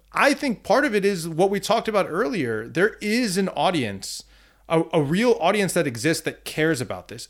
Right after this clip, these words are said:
Everyone wants to feel like they could be the G M of their team. Everyone, we love fantasy sports. And, you know, I'm in, I'm in two incredibly nerdy, just as nerdy fantasy sports leagues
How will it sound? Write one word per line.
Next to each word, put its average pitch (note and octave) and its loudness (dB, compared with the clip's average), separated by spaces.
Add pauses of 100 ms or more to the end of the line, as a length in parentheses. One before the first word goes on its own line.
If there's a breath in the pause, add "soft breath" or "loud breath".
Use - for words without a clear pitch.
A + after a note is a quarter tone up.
(100)
Everyone A3+ 2
wants E3 0
to - -4
feel E3 2
like C3+ 0
they C#3 2
could C#3+ -8
be C#3+ -2
the C3 -4
G B2 -2
M B2+ 2
of A#2 -2
their G#2+ 0
team. C3+ -4 (300 soft breath)
Everyone, G3 2 (100)
we F#3+ -4
love G#3+ 2
fantasy D3+ -2
sports. - -8
And, E3 0 (440 soft breath)
you D#3 0
know, E3 6
I'm G3 4
in, G#3 2 (560)
I'm G#3+ 4
in G#3 2
two G3+ 4
incredibly G3 2
nerdy, D#3+ 2
just D3+ 4
as F#3+ 2
nerdy F#3+ 4
fantasy F3 0
sports E3+ -2
leagues A#2+ -4